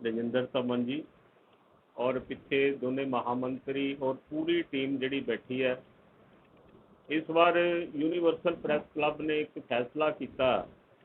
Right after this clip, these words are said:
ਕਿ ਲੁਧਿਆਣਾ ਸ਼ਹਿਰ ਜਿਹੜਾ ਹੈ, ਸਾਰੇ ਧਰਮਾਂ ਦਾ ਸ਼ਹਿਰ ਹੈ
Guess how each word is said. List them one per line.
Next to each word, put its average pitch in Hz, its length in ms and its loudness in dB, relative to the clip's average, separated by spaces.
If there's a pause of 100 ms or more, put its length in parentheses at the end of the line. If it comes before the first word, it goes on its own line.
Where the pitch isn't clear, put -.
(380)
ਕਿ 151 100 -2
ਲੁਧਿਆਣਾ 143 520 2
ਸ਼ਹਿਰ 147 340 2
ਜਿਹੜਾ 139 360 2
ਹੈ, 135 360 0 (300)
ਸਾਰੇ 151 280 4
ਧਰਮਾਂ 131 420 0
ਦਾ 123 340 2 (120)
ਸ਼ਹਿਰ 123 340 2
ਹੈ 131 160 2